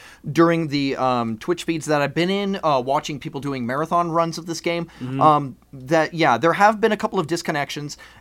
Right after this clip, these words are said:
Speaker 1: and the game has crashed on some people, but, um,
Speaker 2: But, like,
Speaker 1: otherwise,
Speaker 2: average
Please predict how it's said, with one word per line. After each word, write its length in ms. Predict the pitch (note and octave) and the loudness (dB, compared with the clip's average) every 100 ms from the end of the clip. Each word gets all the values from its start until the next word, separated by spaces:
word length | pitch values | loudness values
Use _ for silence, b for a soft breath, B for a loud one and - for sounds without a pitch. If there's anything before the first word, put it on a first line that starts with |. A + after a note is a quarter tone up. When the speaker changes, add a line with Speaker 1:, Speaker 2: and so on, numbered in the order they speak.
| - | -4
Speaker 1:
and 480 | C#3+ C3+ B2+ B2 A2 C#3+ | 0 0 0 -2 -4 -4
the 100 | C#3+ | 0
game 220 | D#3 E3 | 0 2
has 180 | D#3+ D#3 | -2 -2
crashed 360 | D#3 C#3 - | 0 0 0
on 160 | C#3 C#3 | -2 -2
some 180 | C#3 A2+ | -6 -6
people, 380 | G#2+ G#2+ G#2 - _ - | -10 -10 -12 -14 _ 2
but, 320 | F#3 A3 - - | 2 2 -4 0
um, 480 | D#3+ D#3 D#3 D3+ D3 | 2 4 2 0 -2
Speaker 2:
But, 220 | D#3+ E3 E3 | -2 -2 2
like, 240 | D#3+ D3 | 2 2
Speaker 1:
otherwise, 320 | C3+ E3+ - D#3 | -2 0 8 8
Speaker 2:
average 220 | - D#3+ | 10 8